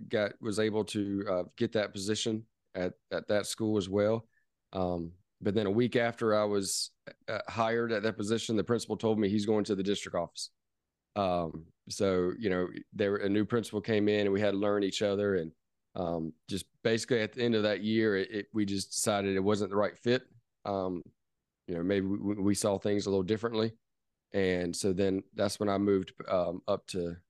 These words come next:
Travelers Rest and back to the middle school, um, bas-, ranks. You know, I, even when the, the five, six years I was at the high school, I, I still, uh, loved the middle school age, loved the middle, everything middle school, and tried to help them out as much as possible.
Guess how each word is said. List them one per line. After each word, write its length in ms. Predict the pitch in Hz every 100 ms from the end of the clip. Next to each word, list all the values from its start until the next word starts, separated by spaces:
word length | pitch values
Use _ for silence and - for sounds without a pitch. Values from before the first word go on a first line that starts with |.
| _
Travelers 480 | - 113 101 95 90
Rest 360 | 98 98 92 -
and 240 | 87 82 -
back 220 | 92 95
to 100 | -
the 80 | 92
middle 240 | 90 95 92
school, 380 | - 95 82 - _ _ _ _ -
um, 360 | 82 78 80 - _
bas-, 280 | - 95 - _ - -
ranks. 400 | 107 95 87 -
You 100 | 95
know, 160 | 80 -
I, 120 | 127 131 _ -
even 300 | 139 147 135
when 200 | 127 117
the, 140 | 110
the 140 | 104 98
five, 340 | 117 117 110
six 240 | - 117
years 220 | 117 110 107
I 60 |
was 120 | 104
at 140 | 104 101
the 60 |
high 140 | 95 107
school, 380 | 101 104 95 95
I, 100 | 98 95
I 20 |
still, 480 | 98 - 113 107 92 _ _ _ _ -
uh, 240 | 92 82 -
loved 340 | 120 110 113 104
the 40 |
middle 220 | 107 113
school 240 | 104 - 104
age, 220 | 101 92
loved 240 | 98 104
the 40 | 98
middle, 260 | 101 101 -
everything 440 | 104 101 104 101
middle 140 | 98 95
school, 280 | - 98 95
and 100 | 92
tried 240 | 107 98
to 60 | 92
help 260 | 104 -
them 200 | 104 101
out 180 | 98 101
as 140 | 87
much 200 | 98 98
as 80 | -
possible. 540 | - 101 101 - 104